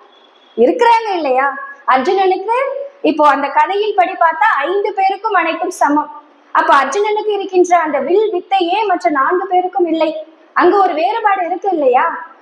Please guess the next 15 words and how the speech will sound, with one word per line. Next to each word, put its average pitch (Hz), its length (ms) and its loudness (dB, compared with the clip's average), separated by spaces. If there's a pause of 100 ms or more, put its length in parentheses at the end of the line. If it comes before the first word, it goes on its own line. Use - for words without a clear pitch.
அப்ப 320 200 2
அதே 247 360 2
வேறுபாடை 415 520 2
வைத்து 349 280 -4
திரௌபதியும் 359 760 0 (120)
அர்ஜுனனை 349 440 0
மட்டுமே 381 460 0
திருமணம் 381 380 0
செய்து 349 300 0
அங்க 339 200 0
ஒரு 277 120 4
நீதியை 415 400 -2
நிலைநாட்டி 320 460 -2
இருக்கலாம் 269 400 0
இல்லையா? 240 380 0